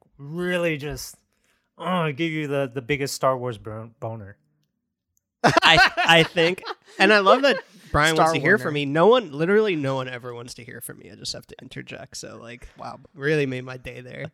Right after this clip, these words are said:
Speaker 2: This, which is great 'cause I was just
Speaker 1: I'm, I'm
Speaker 2: roasting
Speaker 1: married,
Speaker 2: everybody
Speaker 1: Mike. I'm married.
Speaker 2: last week. I kn-, to an Anna, you know, so we also have that in
Speaker 1: <laughs>
Speaker 2: common. So, you know.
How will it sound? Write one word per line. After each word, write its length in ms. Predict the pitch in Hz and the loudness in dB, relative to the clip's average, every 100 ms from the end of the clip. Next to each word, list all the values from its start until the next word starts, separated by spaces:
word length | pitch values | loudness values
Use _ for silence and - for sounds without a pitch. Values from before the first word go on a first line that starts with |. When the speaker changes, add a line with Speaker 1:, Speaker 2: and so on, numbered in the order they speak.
| _ | _
Speaker 2:
This, 140 | 170 208 | 4 6
which 180 | 196 226 | 6 4
is 100 | 180 | 2
great 260 | 185 185 | 4 4
'cause 140 | 156 139 | 2 0
I 120 | 139 | 0
was 120 | 147 | 2
just 120 | 143 | 0
Speaker 1:
I'm, 80 | 156 | 2
I'm 60 | 131 | 2
Speaker 2:
roasting 220 | 151 151 | 4 4
Speaker 1:
married, 200 | 147 127 | 4 4
Speaker 2:
everybody 360 | 120 127 123 | 2 -4 -4
Speaker 1:
Mike. 60 | 123 | -6
I'm 60 | 113 | -6
married. 220 | 107 98 | -8 -2
Speaker 2:
last 300 | 131 143 - | 2 2 2
week. 300 | 135 123 _ - | -8 -10 _ -6
I 120 | 143 | -4
kn-, 140 | 156 135 _ | -4 -10 _
to 180 | - 196 | 4 6
an 80 | 156 | 4
Anna, 400 | 156 175 131 120 | 2 -2 -2 -6
you 140 | 120 127 | -8 -6
know, 180 | 127 143 | -2 -2
so 220 | 139 135 | -2 -2
we 160 | 151 | 0
also 220 | 147 - 147 | 0 -2 -4
have 120 | 147 | 0
that 160 | 240 - | 2 2
in 100 | 208 | 0
Speaker 1:
<laughs> 20 | |
Speaker 2:
common. 400 | 139 120 120 120 - | -2 -6 -14 -18 -10
So, 260 | 135 127 | -8 -8
you 120 | 127 | -10
know. 240 | 123 123 | -14 -16